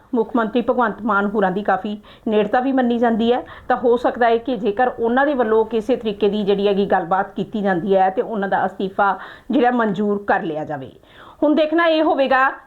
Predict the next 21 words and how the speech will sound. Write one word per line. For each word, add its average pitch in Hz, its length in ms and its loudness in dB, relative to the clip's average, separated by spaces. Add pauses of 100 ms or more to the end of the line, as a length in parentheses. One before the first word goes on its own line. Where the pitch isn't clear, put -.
(120)
ਕਿ 233 380 2 (280)
ਕੀ 285 180 4
ਬੀਬੀ 262 380 2 (220)
ਪਰਮਪਾਲ 220 460 0
ਕੌਰ, 247 280 0 (260)
ਕਿਉਂਕਿ 262 240 2
ਜੇਕਰ 294 340 2
ਜਦੋਂ 262 320 2
ਨੋਟੀਫਿਕੇਸ਼ਨ, 254 800 0
ਅ, 226 680 -2
ਲਈ 247 280 2
ਜਾਂਦੇ 214 340 2
ਨੇ, 240 120 2
ਜਦੋਂ 247 220 2
ਨੋਮੀਨੇਸ਼ਨ 233 520 0
ਭਰਨ 247 340 -2
ਦੇ 233 100 2
ਲਈ 208 160 0
ਜਾਂਦੇ 190 380 0
ਨੇ, 214 160 -2
ਤੇ 240 300 -2